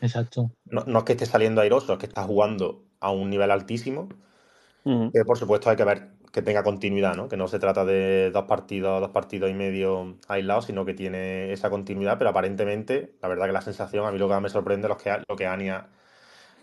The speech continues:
Speaker 2: lo que él decía que a él no le sorprende porque lo ve en los entrenamientos, ¿no? Y es que, o sea, da una sensación de tranquilidad que es impropia, ¿no? Para un jugador de su edad en una posición como esa.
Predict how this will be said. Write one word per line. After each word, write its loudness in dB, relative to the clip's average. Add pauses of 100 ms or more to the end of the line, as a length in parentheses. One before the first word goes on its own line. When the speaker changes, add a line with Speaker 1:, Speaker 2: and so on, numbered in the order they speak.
(220)
Speaker 2:
lo 2
que 4
él 4
decía 2
que 2
a 6
él 2
no 2
le 2
sorprende 2
porque 4
lo 6
ve 6
en 0
los 0
entrenamientos, -2
¿no? -6
Y -2
es -6
que, -4 (400)
o -20
sea, 2
da 4
una 2
sensación -2
de 4
tranquilidad 0
que 2
es 0
impropia, 0
¿no? -6
Para 0
un -2
jugador 4
de 2
su 2
edad 4
en -4
una 0
posición -4
como -2
esa. -8